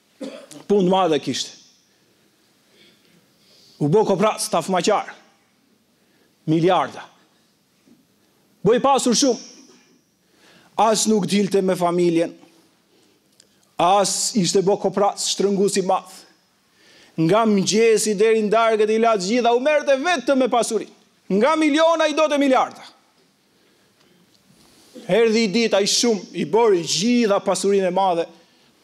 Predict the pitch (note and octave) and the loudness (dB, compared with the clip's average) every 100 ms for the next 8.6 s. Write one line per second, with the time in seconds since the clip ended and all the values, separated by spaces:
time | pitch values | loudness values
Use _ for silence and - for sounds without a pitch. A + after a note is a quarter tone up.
0 | _ G3+ D#3 F#3+ F3 F#3+ A3 A3 G#3 G3+ | _ -4 -2 0 2 2 2 2 0 0
1 | A3 G3+ G#3 G3+ F#3+ G3+ B2+ - _ _ | 0 0 0 0 0 -2 -2 -12 _ _
2 | _ _ - - _ _ _ _ _ _ | _ _ -20 -20 _ _ _ _ _ _
3 | _ _ _ _ - F#3 A#3 F#3 - A#3 | _ _ _ _ -4 0 2 2 0 2
4 | A3 - G#3 - G3+ F#3+ G#3+ F3 G#3 F3+ | 0 0 -2 0 -2 2 0 2 2 2
5 | F3+ F#3+ G3 F3+ D#3+ E3+ F#3+ F3+ D#3+ E3 | 0 0 0 -2 0 2 2 2 0 -4
6 | - G#3+ G3+ G3 - G3 F3+ E3 F#3 G#3+ | -2 0 0 0 0 0 0 -2 -2 0
7 | G#3 G3 F#3+ G#3+ F#3+ F3+ F#3 G3+ F3+ E3+ | 0 0 0 0 0 -2 0 2 0 0
8 | G3+ F3+ F#3+ F#3+ D3 | 0 0 2 0 0